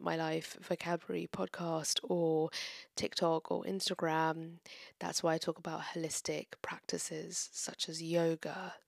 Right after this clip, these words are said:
not in the way that we've all come to know ab-, and learn about yoga, but really just becoming much more present and practicing that presence with ourselves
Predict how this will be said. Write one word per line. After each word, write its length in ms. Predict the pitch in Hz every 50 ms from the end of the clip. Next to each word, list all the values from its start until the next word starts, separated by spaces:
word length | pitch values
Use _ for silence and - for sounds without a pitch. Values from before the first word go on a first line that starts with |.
| _ _ -
not 200 | 165 165 - -
in 140 | 190 185
the 120 | 190 202 202
way 440 | 202 202 202 196 196 196 196 196 196
that 140 | 196 190
we've 180 | 196 185 185 190
all 120 | 190 196
come 280 | - - - 185 180 180
to 200 | 185 - 185 185
know 460 | 185 180 175 175 170 165 170 170 175 - - - - - - - - - - - - -
ab-, 160 | 190 180 - - -
and 180 | - 170 165 165
learn 220 | 170 170 165 160
about 260 | 165 170 170 - -
yoga, 640 | 170 180 180 175 175 180 180 - 180 170 160 180 175 -
but 160 | - - -
really 280 | - 175 170 170 165 - -
just 220 | - - - -
becoming 440 | - - - - - 185 180 180 175
much 180 | 180 - - - -
more 120 | 180 - _
present 520 | - - - - 175 175 - - - - -
and 220 | - 170 165 165 - - - - - - - _
practicing 720 | - - 180 175 - - - - 196 - - 170 170 165
that 200 | 170 - - -
presence 460 | - - - 180 180 180 170 - - -
with 140 | 170 165
ourselves 840 | 170 165 170 - - - - 196 185 175 175 175 170 170 170 175 -